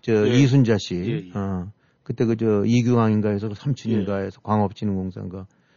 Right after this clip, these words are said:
Speaker 1: 뭐 이렇게 오고 이제 김복동 얘기 뭐 나오고 해서 더러 처가 문제들이 거론되긴 했었지만, 지금처럼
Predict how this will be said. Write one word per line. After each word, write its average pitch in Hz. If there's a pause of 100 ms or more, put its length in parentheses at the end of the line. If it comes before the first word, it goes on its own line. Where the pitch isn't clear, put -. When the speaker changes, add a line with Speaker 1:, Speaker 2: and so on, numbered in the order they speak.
(320)
Speaker 1:
뭐 110
이렇게 104
오고 107
이제 101
김복동 107
얘기 98
뭐 107
나오고 95
해서 113 (360)
더러 127
처가 180
문제들이 120
거론되긴 113
했었지만, 104 (520)
지금처럼 135